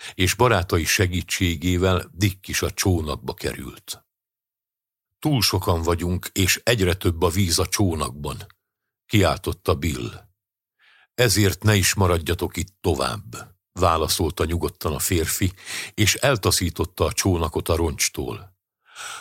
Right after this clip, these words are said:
"Kormányoz egyenesen a part felé. Ott megtaláljátok a házamat."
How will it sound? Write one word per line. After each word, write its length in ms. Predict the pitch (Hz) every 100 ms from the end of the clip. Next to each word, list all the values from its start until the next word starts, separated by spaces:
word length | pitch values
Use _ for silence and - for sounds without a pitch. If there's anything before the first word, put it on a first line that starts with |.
| - _ -
"Kormányoz 680 | 151 127 113 104 98 -
egyenesen 480 | - 110 90 90 92
a 80 | 82
part 360 | - 101 82 -
felé. 480 | - 65 67 104 - _ _ -
Ott 180 | 113 95
megtaláljátok 960 | 117 - 95 85 73 73 67 - 76
a 80 | 80
házamat." 720 | 65 76 - 80 69 - -